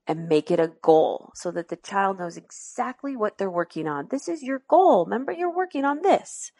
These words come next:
And number three is, are we gonna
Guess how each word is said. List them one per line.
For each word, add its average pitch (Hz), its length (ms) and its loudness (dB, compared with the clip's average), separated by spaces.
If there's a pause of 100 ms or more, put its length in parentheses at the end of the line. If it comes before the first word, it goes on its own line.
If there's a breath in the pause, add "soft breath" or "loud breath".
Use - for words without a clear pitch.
(260 soft breath)
And 214 160 0
number 214 260 0
three 262 600 -2 (340 soft breath)
is, 196 560 0 (1200 soft breath)
are 190 100 6
we 185 120 2
gonna 196 260 -4